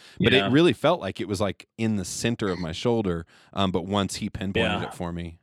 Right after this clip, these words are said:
Speaker 1: it was, because I was having the same thing. This was an issue for me going straight up like this.
Speaker 2: Yep. Yep. And so I've been taking it easy on the bench with that and, and stretching out my shoulders and doing the, you know, those, those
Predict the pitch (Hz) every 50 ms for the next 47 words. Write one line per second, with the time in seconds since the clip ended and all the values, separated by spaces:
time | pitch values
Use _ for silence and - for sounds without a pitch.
0 | _ _ - 87 87 87 82 - - - - - 110 127 113 110 123 120 110 107
1 | 101 98 92 90 - 98 87 - - 104 92 90 85 - - 113 - 117 113 104
2 | 104 104 98 - - - 92 92 92 85 87 85 87 85 - 92 87 - 90 90
3 | 85 80 80 - 85 85 85 80 - - - 85 82 82 82 82 - - 78 78
4 | - - - 101 - 110 117 - - - - _ _ _ _ _ _ _ _ _
5 | _ - - - 117 107 - - - _ - - _ - - 107 - - 107 101
6 | 98 98 98 98 95 98 98 - - 107 107 101 107 107 104 101 95 - - 110
7 | 104 104 92 90 90 104 104 95 92 92 92 90 87 90 87 92 95 92 87 -
8 | - 92 - 95 92 92 90 90 90 87 - - - - - - - - - 107
9 | 98 - - 98 90 - 95 92 87 87 87 85 85 - - 90 87 87 87 87
10 | 90 90 87 85 90 87 85 95 92 90 90 90 87 87 - 104 98 90 87 87
11 | 85 85 87 87 - - - - 95 87 87 85 - - -